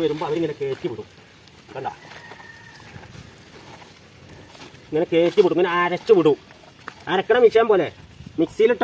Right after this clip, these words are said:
പോലെ ഇങ്ങനെ അരച്ച് വിടുന്ന സൗണ്ട് അടക്കം ഇങ്ങനെ വരും. ഏത് പോത്തിനെയും നമുക്ക് നന്നാക്കി എടുക്കാൻ പറ്റും. പുതിയ തീറ്റ പരീക്ഷണമാണ് ഇത്. ഇല്ല, തിന്നോളി, ആ, എല്ലാം തിന്നു.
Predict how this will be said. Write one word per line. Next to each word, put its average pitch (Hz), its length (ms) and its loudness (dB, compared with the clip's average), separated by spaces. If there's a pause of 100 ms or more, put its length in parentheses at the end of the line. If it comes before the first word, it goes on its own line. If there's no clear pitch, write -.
പോലെ 220 140 0
ഇങ്ങനെ 190 160 0
അരച്ച് 170 220 -4
വിടുന്ന 190 260 2
സൗണ്ട് 180 240 0
അടക്കം 190 180 -8
ഇങ്ങനെ 180 180 -2
വരും. - 140 -10 (4000)
ഏത് 233 220 2 (100)
പോത്തിനെയും 180 400 8
നമുക്ക് 156 240 -2
നന്നാക്കി 120 260 -6
എടുക്കാൻ 104 180 -6
പറ്റും. 92 180 -14 (880)
പുതിയ 208 280 6 (100)
തീറ്റ 202 280 2
പരീക്ഷണമാണ് 143 520 -4
ഇത്. - 100 -18 (720)
ഇല്ല, - 100 -12 (500)
തിന്നോളി, 170 280 4 (260)
ആ, 185 100 -6
എല്ലാം 254 180 4
തിന്നു. 135 160 2